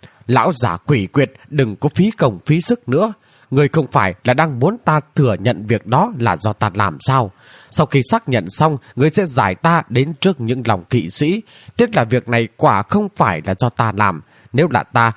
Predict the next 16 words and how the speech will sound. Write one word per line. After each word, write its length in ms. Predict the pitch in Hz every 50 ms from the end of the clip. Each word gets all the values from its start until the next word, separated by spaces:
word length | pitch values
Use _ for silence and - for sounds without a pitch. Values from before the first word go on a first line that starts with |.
| - -
nhất 180 | 175 226 196 -
định 240 | 151 135 107 101
ta 160 | 98 - 127 123
phóng 300 | - - 160 196 254 214
một 200 | 139 113 - 110
mồi 240 | 120 123 113 104 101 113
lửa 200 | 127 110 92 80
lớn 300 | 90 98 131 175 240 226 - -
thiêu 200 | 226 226 202 139
rụi 200 | - 143 127 104 - _
Trần 240 | - 165 113 87 78 78
Phong 140 | - 117 101
học 200 | 90 98 92 -
viện." 200 | 107 117 113 - - - _ _ _ _ _ _ _ _ _ _ _ _ _ _ _ _ _ _ _ _ _ _ _ _ _ _ -
An 160 | 127 127 120 107
viện 200 | 131 113 98